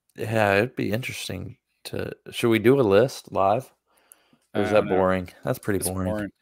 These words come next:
Speaker 2: What I will say is that we have a growing segment of people that are listening to the podcast where I work. And I'm both, I guess, a little bit proud of that and a little bit scared.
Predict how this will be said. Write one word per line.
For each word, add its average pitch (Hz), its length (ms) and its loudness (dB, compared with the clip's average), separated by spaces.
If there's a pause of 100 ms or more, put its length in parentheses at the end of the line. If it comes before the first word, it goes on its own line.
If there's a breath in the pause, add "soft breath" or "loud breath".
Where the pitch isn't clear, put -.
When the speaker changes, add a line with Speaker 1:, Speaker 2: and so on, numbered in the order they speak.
(640 soft breath)
Speaker 2:
What 175 140 10
I 185 60 12
will 196 220 8
say 170 300 6
is 143 140 2
that 151 100 2
we 175 140 4
have 208 100 2
a 180 80 2
growing 139 600 0
segment 127 600 0 (100)
of 113 300 -4
people 127 300 -6
that 113 100 -4
are 107 100 -6
listening 113 400 -6
to 101 60 -18
the 92 120 -18
podcast 98 720 -4 (580 soft breath)
where 98 180 -2
I 104 100 -2
work. 123 520 -2 (640)
And 117 180 -2
I'm 117 160 -2
both, 135 560 0 (400)
I 120 120 -2
guess, 147 260 -4
a 139 60 -4
little 139 160 -2
bit 160 180 -6
proud 147 280 0
of 143 100 0
that 143 440 0 (520 soft breath)
and 120 680 0 (140)
a 123 40 -4
little 123 260 -2
bit 120 180 -6
scared. 92 540 -6